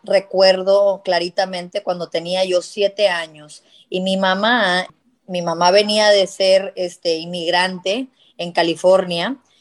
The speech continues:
y había estado acá, como su experiencia de, de sus años jóvenes, ¿verdad? Veinte, veintiún años fue con la agricultura en California. Cuando se regresa al Valle de Texas, ella empieza a ser manejadora de un centro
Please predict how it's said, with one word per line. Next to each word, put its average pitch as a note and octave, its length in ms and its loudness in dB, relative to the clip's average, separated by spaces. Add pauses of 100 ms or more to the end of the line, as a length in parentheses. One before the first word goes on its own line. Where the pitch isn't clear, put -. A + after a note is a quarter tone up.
(120)
y F3 100 0
había F#3 280 2
estado G#3+ 380 0
acá, G#3 340 -4
como F#3+ 380 -6
su G#3 140 -8
experiencia G#3 800 -4
de, G3+ 340 -4
de F3 80 -4
sus E3+ 240 -10
años G3 540 -4 (100)
jóvenes, F#3 560 2
¿verdad? E3+ 320 -4
Veinte, F#3 380 -2
veintiún F#3 400 -6
años F#3 340 -8
fue F#3 360 2 (100)
con G3 160 -2
la F#3 80 -2
agricultura F#3+ 800 -2
en F#3 160 -4
California. F#3+ 840 -2
Cuando G3+ 380 0
se G3+ 160 -2
regresa G#3 540 -4
al A#3+ 100 -12
Valle A3 240 -2
de G3+ 140 0
Texas, A#3+ 580 -6
ella G3+ 240 -4
empieza G3+ 400 -4
a G3 60 -4
ser G3 180 -2
manejadora F#3 680 -2
de F3 100 2
un F#3 180 -6
centro F#3 680 -4